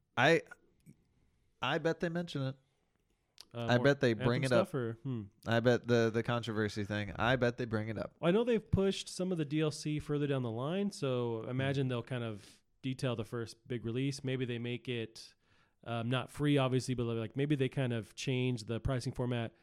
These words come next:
Speaker 2: to get people back in, you know, some kind of change of the model where they can
Speaker 1: Yeah.
Speaker 2: just get fans back on board.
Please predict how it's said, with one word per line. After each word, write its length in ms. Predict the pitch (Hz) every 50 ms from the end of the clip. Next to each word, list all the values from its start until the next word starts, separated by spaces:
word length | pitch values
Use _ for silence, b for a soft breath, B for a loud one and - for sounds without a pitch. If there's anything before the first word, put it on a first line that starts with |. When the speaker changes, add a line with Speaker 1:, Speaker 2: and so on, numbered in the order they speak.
| b b b b b -
Speaker 2:
to 640 | - 135 127 120 117 117 113 113 113 110 107 104 101 - _ -
get 160 | - 135 117 -
people 260 | - 120 - 127 117
back 300 | 104 113 110 107 - 123
in, 200 | 123 123 131 135 -
you 80 | - 117
know, 80 | 113
some 200 | 107 - 123 113
kind 180 | - 120 113 107
of 100 | 98 -
change 260 | - 123 117 113 107
of 80 | 113 101
the 60 | 104
model 340 | 104 104 104 110 107 107 101
where 140 | 104 101
they 120 | 98 98 98
can 100 | 107 95
Speaker 1:
Yeah. 420 | 98 90 - - - - _ -
Speaker 2:
just 140 | - - -
get 180 | - 113 - -
fans 260 | - 117 110 110 104
back 240 | - 110 104 104 -
on 120 | 104 104
board. 280 | 101 107 104 107 107